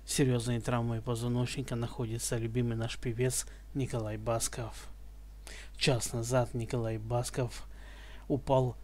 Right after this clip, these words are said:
с обрыва на съемках своего нового клипа в Подмосковье. Его сразу же доставили на автомобиле в больницу. Медики приняли решение о его срочной госпитализации. Съемки нового клипа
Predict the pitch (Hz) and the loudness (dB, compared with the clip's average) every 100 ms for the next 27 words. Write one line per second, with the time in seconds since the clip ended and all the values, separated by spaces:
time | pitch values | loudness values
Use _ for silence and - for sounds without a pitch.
0 | - - 147 110 127 127 123 117 - - | -4 2 2 2 2 4 4 0 -4 -8
1 | - 139 - 135 120 - 120 - 123 117 | 0 2 2 0 0 0 2 4 4 2
2 | 113 120 113 110 107 - - 131 120 - | 0 0 0 -2 -4 -4 -2 0 -2 -4
3 | - 127 113 107 - 127 113 117 107 107 | -2 -2 -2 -2 -2 -4 -4 -4 -6 -10
4 | - - - - - - - - - - | -14 -16 -16 -16 -16 -16 -16 -16 -14 -14
5 | - - - - - 202 180 185 175 151 | -12 -12 -10 0 6 10 10 8 6 4
6 | 143 135 135 127 156 139 135 131 127 - | 2 2 2 4 4 6 6 6 4 2
7 | - - - 143 131 - 135 131 131 135 | -14 -10 0 4 4 4 4 4 4 6
8 | 127 120 117 127 120 131 131 - 131 117 | 4 2 2 2 6 6 4 2 2 0
9 | - - - 135 120 120 117 127 120 113 | -6 -12 0 2 2 2 0 0 0 0
10 | 110 110 - 139 127 127 - - - 139 | -2 -2 0 2 4 2 0 -8 -2 0
11 | 123 117 120 110 - 120 113 - 123 120 | 2 0 -4 -4 -4 -4 -4 -6 -6 -4
12 | 113 113 127 120 - 113 110 - - - | -4 2 2 2 0 -4 -8 -12 -14 -12
13 | - - - - 127 113 123 117 113 110 | -12 -10 -2 0 2 0 0 0 0 -2
14 | 107 - 131 127 117 | -4 0 0 0 -2